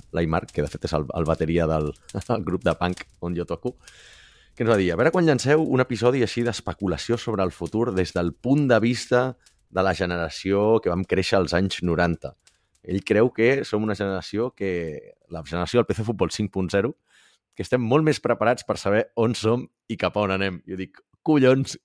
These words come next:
que ambiciós. Jo no comparteixo aquesta perspectiva, però, bueno, d'alguna cosa sí que ens deu haver preparat aqu-, aquella època, no? I,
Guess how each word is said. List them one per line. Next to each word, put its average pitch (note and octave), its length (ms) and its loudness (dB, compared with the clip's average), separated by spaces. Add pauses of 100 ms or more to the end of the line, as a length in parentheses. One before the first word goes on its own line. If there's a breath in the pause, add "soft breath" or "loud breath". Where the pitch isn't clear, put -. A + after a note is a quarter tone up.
(160)
que B2+ 180 4
ambiciós. A#2+ 760 4 (340 loud breath)
Jo G#2+ 240 2
no C3+ 80 2
comparteixo G2+ 560 -4
aquesta - 400 -4
perspectiva, - 680 -4 (500 loud breath)
però, G2+ 160 2
bueno, A#2+ 300 2 (260)
d'alguna G#2 320 0
cosa A#2 240 0
sí A#2 80 -2
que F#2+ 80 0
ens E2+ 80 -6
deu F2 160 -4
haver F2+ 220 0
preparat E2+ 400 -4
aqu-, E2 320 -6 (100)
aquella F2 300 -4
època, D#2 260 -12
no? F#2 160 -8
I, D#2+ 300 -4